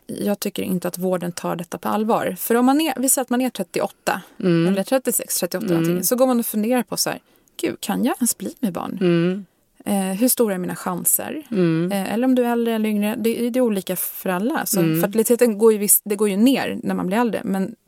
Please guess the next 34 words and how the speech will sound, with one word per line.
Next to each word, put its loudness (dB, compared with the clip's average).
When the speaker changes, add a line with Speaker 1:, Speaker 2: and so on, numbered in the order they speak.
Speaker 1:
en -2
del 2
är 2
ju 0
mer 0
fertila -4
än -4
andra. -2
Speaker 2:
Ja. 0
Speaker 1:
Så -2
att -12
jag, 0
alltså, -4
så -2
här, -4
gå, 4
boka 2
en 6
tid 0
för -8
fertilitetsutredning 0
och -2
tjata 2
Speaker 2:
Ja. 8
Speaker 1:
dig 0
till -2
den -2
för -4
att 0
Speaker 2:
Ja. 8
Speaker 1:
kolla 0
hur 2
fertil -2
du -2